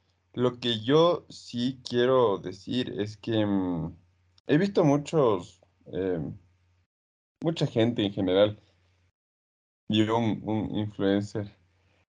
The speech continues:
que decía que no, es que para qué vamos a hacer nosotros cambios pequeños si es que, em, si es que, por ejemplo, si uno deja de emitir como que el cien por ciento de los gases que uno emitiría, eh, inclu-, no llegaría como que ni al uno por ciento de lo de una fábrica.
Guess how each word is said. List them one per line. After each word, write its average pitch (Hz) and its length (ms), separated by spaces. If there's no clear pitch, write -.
que 117 120
decía 135 500
que 113 480
no, 170 340
es 127 200
que 120 160
para 117 280
qué 127 120
vamos 120 220
a - 20
hacer 113 200
nosotros 117 400
cambios 120 300
pequeños 147 500
si 104 200
es 101 120
que, 104 240
em, 90 480
si - 200
es 117 80
que, 120 140
por 110 200
ejemplo, 110 280
si 127 160
uno 131 200
deja 131 240
de 113 60
emitir 104 440
como 98 220
que 104 100
el 101 40
cien 135 180
por 123 120
ciento 120 220
de 107 100
los 98 80
gases 110 320
que 98 100
uno 101 160
emitiría, 104 560
eh, 107 460
inclu-, 113 280
no 127 140
llegaría 123 460
como 110 200
que 104 120
ni 104 140
al 98 140
uno 120 240
por 104 140
ciento 113 440
de 95 100
lo 92 180
de 95 100
una 101 160
fábrica. 98 580